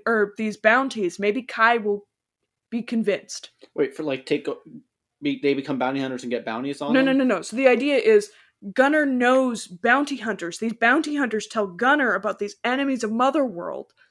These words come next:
Speaker 1: that are scattered about Veld. And if they can get enough, maybe they can convince Kai they're not two bozos, they're four bozos. And then they can get to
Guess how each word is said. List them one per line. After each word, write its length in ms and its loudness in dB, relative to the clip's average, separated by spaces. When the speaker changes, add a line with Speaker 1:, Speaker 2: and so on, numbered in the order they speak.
Speaker 1:
that 120 2
are 220 8
scattered 480 4
about 460 2
Veld. 480 0
And 360 0
if 140 -4
they 140 0
can 200 -4
get 220 4
enough, 640 2
maybe 340 2
they 140 4
can 180 -14
convince 400 -4
Kai 300 2
they're 160 -2
not 260 2
two 300 2
bozos, 460 -2
they're 120 -6
four 540 12
bozos. 580 2
And 100 4
then 120 6
they 80 8
can 120 4
get 140 6
to 140 -2